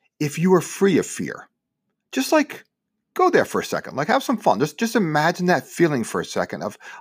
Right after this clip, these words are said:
of not being afraid, right? I mentioned this to, to someone I was, uh, coaching the other day, and they were like, "That'd be great, Riv, but how do I do that?" And they kinda, like, jump back at me.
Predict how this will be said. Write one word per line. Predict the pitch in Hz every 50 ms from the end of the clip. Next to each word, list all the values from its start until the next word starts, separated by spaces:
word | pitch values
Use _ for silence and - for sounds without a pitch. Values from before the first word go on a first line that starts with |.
| - _
of | - 120 117
not | 127 123 143 151 165 - -
being | 139 139 143
afraid, | 143 - - - 160 233 262 - - - - _ _ _ _ _ _ _ _ _ _ _ _ _ _ _ -
right? | 135 170 214 - - _ _ _ _ - - _ - -
I | 139 156
mentioned | 180 220 269 277 - 233 160
this | 131 113 - -
to, | - - 117 101 90 - -
to | - 110
someone | - - 135 120 120 117 101
I | 98 87
was, | 90 90 87 87 -
uh, | 92 78 80
coaching | - - - 113 - - 98 92
the | 87
other | 85 82 80
day, | 80 85 76 78 76 - - _ _ _ - - - - - - - - _ -
and | 127 123 120 113 110 107 107 107 107 104 104 101 98 98 101 98 92
they | 131 131
were | 123 127
like, | 117 117 107 104 - -
"That'd | - 165 185
be | 175 214 185
great, | - 160 190 226 - 92
Riv, | 214 110 107 107 208
but | - 135
how | - - - - 143 147
do | 147 143
I | 135 120
do | 113 117 107 87
that?" | - - - - _ -
And | 110
they | 104 95
kinda, | - - 113 101
like, | 101 95 90 90 -
jump | - 104 98 95
back | - 87 85 85 - -
at | 64 -
me. | 73 85 82 - -